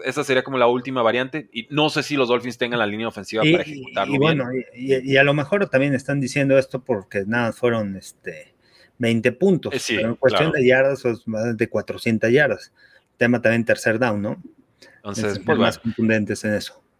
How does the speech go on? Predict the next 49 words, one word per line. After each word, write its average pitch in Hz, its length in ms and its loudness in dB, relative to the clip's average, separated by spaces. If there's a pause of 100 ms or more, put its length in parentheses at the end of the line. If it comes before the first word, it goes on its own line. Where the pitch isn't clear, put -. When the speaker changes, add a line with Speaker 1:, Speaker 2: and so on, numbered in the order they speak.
(180)
Speaker 1:
Es 165 140 -4
válido, 139 340 6
es 127 60 0
válido, 151 340 6
digo, 135 160 0
ya 117 160 0
nos 127 200 -4
mal 120 180 2
acostumbraron 117 540 -2
los 123 120 -4
Dolphins, 156 460 0
pero 135 520 2
lo 113 80 -10
importante 123 360 -4
es - 40 -16
que 127 120 0
ganan, 90 500 -2
nomás 104 300 -6
que 117 80 -12
sí 110 160 -14
queda 120 160 2
el 113 60 2
foco 120 240 -2
amarillo 107 360 -2
de, 90 260 -4
eh, 85 260 -14 (300)
nos 104 160 -10
convence 120 500 0
la 98 100 -2
forma 120 220 -6
en 123 60 -2
la 113 100 -4
que 117 100 -8
ganan 165 320 2
y 131 60 -2
ahí 117 100 -2
sí, 113 340 -8 (220)
eh, 101 140 -8 (220)
co-, 214 80 -8
Speaker 2:
Ah, - 80 -18
Speaker 1:
podemos 127 280 2
entrar 113 220 -6
en 113 60 -6
debate. 95 360 -4 (800)
Speaker 2:
eh, 127 220 6
el 135 140 2
tema, 123 580 4
a 127 40 2
mí, 135 600 4